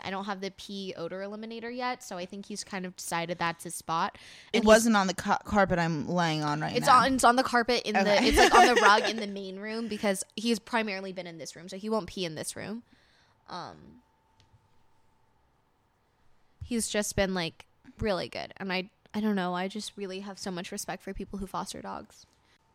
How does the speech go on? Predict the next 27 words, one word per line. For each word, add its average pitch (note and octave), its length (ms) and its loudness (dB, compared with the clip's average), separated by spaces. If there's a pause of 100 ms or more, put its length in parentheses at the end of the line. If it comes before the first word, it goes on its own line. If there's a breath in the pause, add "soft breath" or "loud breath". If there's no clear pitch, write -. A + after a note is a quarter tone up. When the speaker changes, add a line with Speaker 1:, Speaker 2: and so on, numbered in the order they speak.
(380)
Speaker 2:
So C#4+ 220 -4
what D#4+ 100 4
else A#3+ 280 4
have A#3+ 100 -6
you A#3+ 140 -2
been A3+ 160 -2
up G3 180 -2
to? - 180 -4
It's A#3+ 140 2
weird B3 320 2
because C#4+ 260 -2
I B3 120 -2
see A#3+ 420 -2
you C4+ 120 -2
and B3+ 100 0
I A#3 100 -2
forget G#3 380 -4
what G#3+ 100 -6
we A#3 140 -6
talk - 320 -8
about G3 340 2 (100)
on G3 120 -2
the F#3+ 80 -4
podcast A3+ 760 0
versus F#3+ 340 -4
just, - 140 -10
like, G3 140 -6